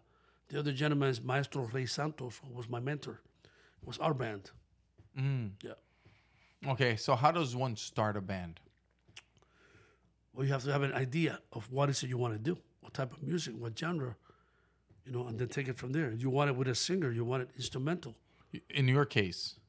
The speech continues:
Speaker 2: how many people were, were in your band?
Speaker 1: In the big band was, uh, seventeen of us. Was instru-
Speaker 2: Seventeen people?
Speaker 1: It was, it was instrumental.
Speaker 2: It's fucking orchestra.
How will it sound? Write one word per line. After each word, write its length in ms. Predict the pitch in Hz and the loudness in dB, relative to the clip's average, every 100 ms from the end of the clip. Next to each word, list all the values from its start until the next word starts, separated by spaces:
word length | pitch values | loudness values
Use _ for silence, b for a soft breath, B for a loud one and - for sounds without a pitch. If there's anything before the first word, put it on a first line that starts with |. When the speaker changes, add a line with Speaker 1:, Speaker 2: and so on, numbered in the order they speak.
| - | 2
Speaker 2:
how 100 | 120 | 2
many 160 | 127 | 4
people 260 | 113 123 113 | 0 0 2
were, 200 | 107 98 | 2 2
were 160 | 104 107 | 2 2
in 140 | 104 | 4
your 180 | 101 101 | 2 0
band? 300 | 98 95 92 | 0 -4 2
Speaker 1:
In 80 | 170 | 4
the 80 | 165 | 4
big 260 | 160 233 233 | 6 4 4
band 180 | 262 190 | 4 4
was, 160 | 156 | 4
uh, 260 | 180 160 147 | 4 6 6
seventeen 460 | - 180 180 180 | 4 4 4 2
of 80 | 147 | 2
us. 140 | 120 110 | 0 -2
Was 200 | 131 - | -6 -4
instru- 120 | 165 | 0
Speaker 2:
Seventeen 760 | 143 220 226 202 - 233 247 196 | 6 8 8 6 6 6 6 2
people? 560 | - 233 254 370 302 | 2 4 6 6 6
Speaker 1:
It 100 | 185 | 8
was, 240 | 175 160 - | 8 6 4
it 80 | 185 | 6
was 180 | 185 208 | 8 6
instrumental. 540 | 175 175 147 117 - - | 2 2 2 0 -8 -12
Speaker 2:
It's 100 | - | 2
fucking 240 | 233 247 | 2 8
orchestra. 680 | 254 262 220 - 175 117 | 6 8 6 8 6 6